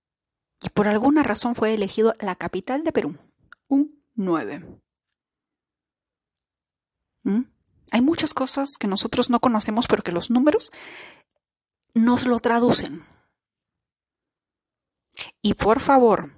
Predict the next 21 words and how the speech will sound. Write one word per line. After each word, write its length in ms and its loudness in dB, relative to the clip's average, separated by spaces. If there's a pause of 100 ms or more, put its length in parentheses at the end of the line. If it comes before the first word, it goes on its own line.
(500)
esto 320 2
sí 300 0
es 200 -2
muy 220 -8
importante. 640 -8 (2250)
Tú 200 6
y 140 0
yo, 300 -2 (840)
yo 260 0
y 80 -4
tú, 300 -2 (380)
en 140 -4
el 100 -4
transcurso 440 0
de 80 2
este 220 -2
año, 320 -2 (640)
vamos 320 2
a 60 0
aprender 380 -2
juntos 640 -2